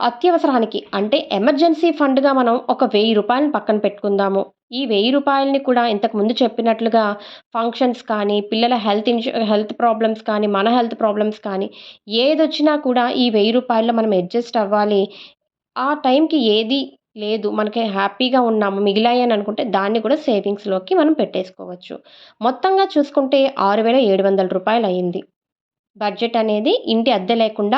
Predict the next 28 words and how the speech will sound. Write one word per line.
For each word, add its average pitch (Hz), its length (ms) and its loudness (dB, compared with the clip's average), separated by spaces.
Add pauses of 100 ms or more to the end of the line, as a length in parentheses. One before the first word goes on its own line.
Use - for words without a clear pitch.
(140)
ఆరు 202 220 2
వేల 233 140 2
ఏడు 214 180 2
వందల 202 220 2
రూపాయలు 214 360 0
మనకి 269 260 0
ఇంటి 208 160 -2
ఖర్చులు 208 360 -2
అయినాయి. 185 360 -2 (640)
ఇక 320 160 -8
ఎనిమిది 294 300 2
వేల 349 180 2
నుంచి 339 260 2
ఆరు 220 240 2
వేల 262 140 4
ఏడు 247 160 4
వందలు 240 260 2
తీసేస్తే 262 460 0 (120)
పదమూడు 220 460 2
వందల 208 260 2
రూపాయలు 285 400 0
మిగిలాయి 220 360 2
కనుక 202 280 -2 (540)
ఈ 320 120 -6
పదమూడు 311 460 2
వందల 311 300 4
రూపాయల్లో 277 580 2
కూడా 247 300 0